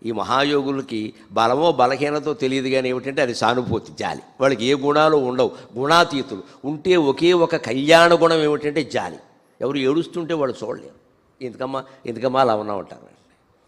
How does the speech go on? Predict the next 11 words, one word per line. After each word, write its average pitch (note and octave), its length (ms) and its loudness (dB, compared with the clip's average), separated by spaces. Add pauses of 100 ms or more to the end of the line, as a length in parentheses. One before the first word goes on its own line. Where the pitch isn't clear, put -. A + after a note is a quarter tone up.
(320)
"ఏమండి D3+ 260 -2
అలా C3+ 180 2
ఉన్నారంటే?" B2+ 500 -6 (500)
"మా B2+ 80 0
ఆవిడ A#2 280 0
పోయిందండి" G#2 500 -4
అన్నాడు. - 280 -20 (640)
"ఆహా, F2 260 -14 (720)
ఎప్పుడు?" A#2 300 -4
అన్నాడు F#2+ 260 -2
ఆయన. A#1+ 180 -20